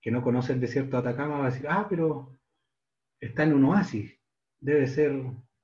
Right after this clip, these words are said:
eh, verde, así que me voy a ir a quedar ahí porque no es puro desierto, yo pensé que era puro desierto el desierto de Atacama". No, también tiene sus áreas verdes y oasis.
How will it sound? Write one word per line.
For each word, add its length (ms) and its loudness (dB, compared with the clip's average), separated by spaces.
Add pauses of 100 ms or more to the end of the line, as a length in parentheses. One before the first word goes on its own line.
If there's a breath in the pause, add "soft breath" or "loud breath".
(280)
eh, 600 -6 (600)
verde, 580 -2 (140)
así 320 -12
que 180 -2
me 140 -2
voy 140 2
a 40 4
ir 160 4
a 60 -4
quedar 180 0
ahí 140 0
porque 260 -6
no 340 -4
es 100 -2
puro 200 0
desierto, 480 0
yo 140 -6
pensé 200 -8
que 60 -4
era 100 -6
puro 180 -6
desierto 420 -8
el 80 -10
desierto 340 -10
de 100 -12
Atacama". 320 -18 (420 soft breath)
No, 180 0
también 260 0
tiene 460 2
sus 180 -6
áreas 240 -4
verdes 340 -8 (140)
y 340 -12 (120)
oasis. 360 -16